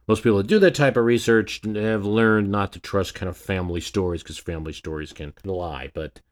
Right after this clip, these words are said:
so it's just something we don't have enough evidence of, and it's, it's a controversial point.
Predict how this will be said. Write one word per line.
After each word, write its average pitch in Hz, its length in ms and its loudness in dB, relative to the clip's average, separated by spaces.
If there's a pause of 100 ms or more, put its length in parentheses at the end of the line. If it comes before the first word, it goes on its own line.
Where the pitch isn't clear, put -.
(140)
so 160 100 6
it's 160 100 2
just 185 160 0
something 160 240 2
we 120 120 2
don't 135 240 4
have 120 160 2
enough 110 240 2
evidence 95 560 0 (100)
of, 95 320 0
and 95 100 -2
it's, 98 240 -6
it's 101 280 -4
a 92 40 -8
controversial 92 640 -6
point. 92 320 -6